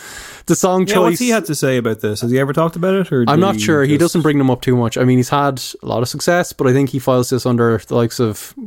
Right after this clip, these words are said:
Speaker 1: I don't know, Bellfire <laughs> was not one of his acts.
Speaker 2: Oh
Speaker 1: And
Speaker 2: my God, remember them? Jesus. And then you had, uh, Carrie Ann. Remember her? That was
Speaker 1: Yeah.
Speaker 2: another one.
Speaker 1: Yeah.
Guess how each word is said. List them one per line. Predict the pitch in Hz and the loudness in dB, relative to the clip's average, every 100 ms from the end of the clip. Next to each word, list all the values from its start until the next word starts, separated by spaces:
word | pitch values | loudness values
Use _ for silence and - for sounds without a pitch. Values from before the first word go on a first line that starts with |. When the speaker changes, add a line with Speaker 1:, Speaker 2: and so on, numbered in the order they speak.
| - | -6
Speaker 1:
I | 120 | -2
don't | 104 | -2
know, | 101 101 - | -2 -4 -2
Bellfire | 120 123 123 135 131 131 131 226 - | 2 2 0 0 2 0 -2 -12 -6
<laughs> | |
was | 220 - | -6 0
not | 170 | 0
one | 220 185 | 2 2
of | 175 | 0
his | 156 | -2
acts. | 165 - - | -4 -4 -2
Speaker 2:
Oh | - | 0
Speaker 1:
And | 156 | 2
Speaker 2:
my | 143 135 | 0 -2
God, | 196 240 160 | 0 2 0
remember | 247 208 | 0 0
them? | 277 311 117 - - - - | 2 0 -2 -8 -18 -16 -10
Jesus. | 247 285 190 90 - - - | 0 2 2 0 -6 -12 -2
And | 151 | 0
then | 170 | 2
you | 170 | 0
had, | 165 | 0
uh, | 151 147 143 - | 2 2 0 -4
Carrie | - 165 190 180 | -2 0 2 2
Ann. | 135 110 127 160 | 0 -2 -2 -2
Remember | 156 156 | -2 0
her? | 143 123 139 - | 0 0 -2 0
That | |
was | 135 | 2
Speaker 1:
Yeah. | 127 123 | 2 2
Speaker 2:
another | 127 123 | 0 2
one. | 120 147 160 | 0 0 0
Speaker 1:
Yeah. | 127 120 113 | 2 2 0